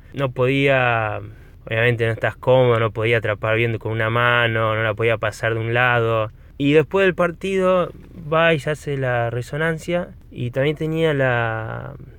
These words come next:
los, un hueso de la mano roto también, fracturado. Una persona muy, muy emocional, muy, muy sensible en, en todo lo que hace. Y bueno, yo como hermano lo, lo, lo admiro mucho esa,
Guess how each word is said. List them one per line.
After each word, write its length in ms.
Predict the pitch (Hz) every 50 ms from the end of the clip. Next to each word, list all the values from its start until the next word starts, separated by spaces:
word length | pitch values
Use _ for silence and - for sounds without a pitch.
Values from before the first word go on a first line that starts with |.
| - - - - - - -
los, 220 | - 131 127 123
un 320 | 123 127 - 139 143 143 143
hueso 260 | 147 151 143 - 147
de 60 | 127
la 120 | 127 127 127
mano 560 | 139 147 147 147 143 139 131 127 123 120 117
roto 320 | 135 147 139 120 - 113
también, 280 | 113 113 113 110 107 107 - -
fracturado. 600 | - 113 110 - - 127 131 135 127 117 110 110 - - - - -
Una 80 | 123
persona 240 | 120 113 - 143 131
muy, 180 | 127 135 135 131
muy 220 | 131 135 143 139
emocional, 560 | 131 117 110 104 - - 113 113 117 113 110
muy, 280 | 110 113 113 113 107 104
muy 380 | 104 101 104 107 127 117 113 107
sensible 800 | - - 110 104 - - - 117 110 107 107 104 101 98 101 104 - - - - - - - - - - - - - - - - - - -
en, 380 | 165 139 117 107 107 104 104 - -
en 100 | 117 110
todo 160 | - - 117
lo 120 | 110 110 104
que 160 | - 113 107
hace. 340 | 104 101 101 95 - - 120
Y 640 | 113 110 107 107 104 104 107 110 113 117 117 120 123 - - - -
bueno, 160 | - 120 110 104
yo 100 | 117 110
como 180 | 120 117 113
hermano 360 | 110 110 110 117 117 120 117
lo, 200 | 113 110 107 107
lo, 120 | 110 110 117
lo 380 | - 76 - - - - - -
admiro 420 | 110 107 104 117 123 123 120 117
mucho 320 | 113 117 123 123 120 - 120
esa, 720 | 113 - - 113 107 107 104 101 101 104 107 110 113